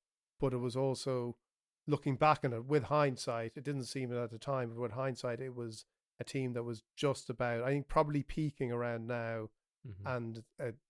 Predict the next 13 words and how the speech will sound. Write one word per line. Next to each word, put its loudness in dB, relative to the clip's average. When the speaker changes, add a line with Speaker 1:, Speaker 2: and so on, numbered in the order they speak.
Speaker 1:
a -2
decline -2
was -4
going -2
to -10
set -2
in -4
because -8
a -6
lot 0
of -2
these -6
players, -4